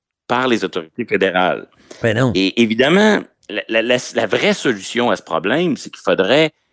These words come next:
Speaker 1: changer la Constitution, ce qu'on fera pas, ça demanderait l'unanimité, et cetera. Mais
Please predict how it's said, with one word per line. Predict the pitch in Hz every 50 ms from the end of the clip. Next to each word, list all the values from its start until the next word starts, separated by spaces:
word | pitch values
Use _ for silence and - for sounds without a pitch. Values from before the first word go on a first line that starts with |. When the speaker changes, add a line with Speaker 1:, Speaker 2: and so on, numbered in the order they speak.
| _ _ _ _
Speaker 1:
changer | - - - 92 90 87 98
la | 104 92
Constitution, | - 90 85 - - - 82 - - - - 120 117 127 135 135 135
ce | -
qu'on | - 101 92
fera | - - 76 - -
pas, | 98 107 113
ça | - 95
demanderait | 80 80 76 73 76 92 90
l'unanimité, | 87 80 80 78 78 80 82 80 76 - - 127
et | 117
cetera. | - - - 78 71 - - - _
Mais | 98 104 131 180 247 277 359